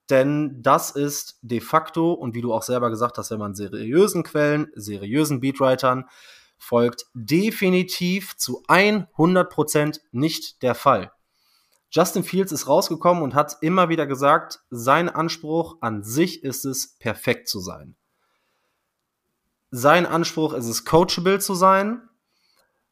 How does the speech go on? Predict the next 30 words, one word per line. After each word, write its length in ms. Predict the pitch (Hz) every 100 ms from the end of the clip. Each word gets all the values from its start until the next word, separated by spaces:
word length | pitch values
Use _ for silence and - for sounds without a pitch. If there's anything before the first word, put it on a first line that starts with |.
| _
Hat 260 | 135 - 170
ihm, 240 | 156 180
er 140 | - 95
hat 120 | 117
gesagt, 260 | 113 110 107
hat 140 | -
ihm 100 | 151
das 200 | 120 -
Coaching 420 | - 165 - 151
dabei 280 | 135 120 127
geholfen 800 | 117 107 156 175 202 202 247 - _ _
oder 220 | 131 131
ist 180 | 160 -
das 220 | 147 -
Coaching 680 | - 175 - 151 156 190 - _ _
ein 220 | - 123 117
Teil 400 | - 131 196 196
des 220 | 165 -
Problems? 760 | - 120 131 165 220 233 - - _ _ -
Maybe. 720 | 120 139 160 143 107 98 90 - _ _ _
Ja, 500 | 110 120 147 226 233 - - - -
das 220 | 113 -
Coaching 720 | 165 180 190 190 185 196 - -
kann 360 | 131 151 190
für 180 | 185 120
ihn 380 | 117 156 175 175 _
ein 300 | - 131 135
Problem 400 | 135 117 127 123
sein. 240 | 98 - - - - _ _ _ _
Aber 460 | 127 123 117 -